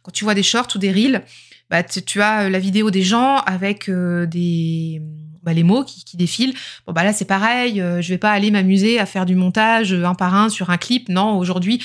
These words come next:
il y a des outils qui permettent de faire ça automatiquement.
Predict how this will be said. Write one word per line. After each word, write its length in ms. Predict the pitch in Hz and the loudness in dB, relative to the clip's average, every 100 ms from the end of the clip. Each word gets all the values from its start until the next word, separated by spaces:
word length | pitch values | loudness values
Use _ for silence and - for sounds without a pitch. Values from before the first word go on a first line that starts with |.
| - - - | -8 -12 -4
il 40 | |
y 20 | |
a 40 | 185 | 2
des 240 | 190 190 | 2 2
outils 300 | 240 - 247 | 0 -2 -4
qui 140 | 247 | -4
permettent 320 | - 185 196 208 | -4 0 2 0
de 80 | |
faire 200 | 190 180 | -2 -4
ça 120 | - 240 | -2 -2
automatiquement. 720 | 233 196 202 190 190 226 | 0 -2 -2 -2 -2 -2